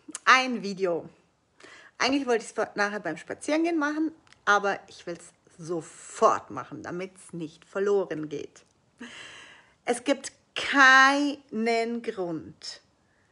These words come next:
sich nicht gut zu fühlen. Und ich möchte dir jetzt mal erzählen, was wir die ganze Zeit machen und was wir alle machen. Weil das ist ein Automatismus und den gilt es zu erkennen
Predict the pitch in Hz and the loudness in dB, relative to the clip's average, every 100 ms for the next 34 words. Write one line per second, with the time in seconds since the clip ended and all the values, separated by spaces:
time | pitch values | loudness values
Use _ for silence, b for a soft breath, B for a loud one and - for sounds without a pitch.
0 | _ - 214 202 196 - 185 - 185 - | _ -10 -10 -8 -12 -14 -16 -16 -16 -16
1 | - - b b b _ _ - 226 226 | -16 -18 b b b _ _ -6 -6 -6
2 | 233 233 - 220 214 220 214 - 196 196 | -8 -10 -10 -4 -2 -4 -10 -14 -12 -10
3 | 196 196 180 185 185 - 180 180 190 - | -12 -14 -16 -14 -16 -10 -10 -10 -14 -14
4 | 165 _ - - 196 240 311 370 _ _ | -16 _ -16 -12 -8 -6 -4 -6 _ _
5 | B B B B B B B - 254 240 | B B B B B B B 4 6 6
6 | 240 233 - _ _ _ - - 190 - | 4 -2 -12 _ _ _ -14 -8 -4 -6
7 | - - 202 175 151 - - 160 _ _ | 2 4 6 4 -6 -12 -16 -18 _ _
8 | - - 175 170 180 185 185 - 180 175 | -20 -8 -6 -6 -8 -16 -16 -12 -12 -10
9 | - 180 180 190 180 - 359 330 339 - | -10 -10 -10 -14 -8 -6 -4 -2 -2 -4
10 | - _ B B B B 254 233 233 226 | -16 _ B B B B -8 -2 0 -2
11 | 226 _ - 226 214 - - - - 190 | -8 _ 0 0 0 -4 -8 -8 -8 -8
12 | 180 175 214 | -6 -4 -4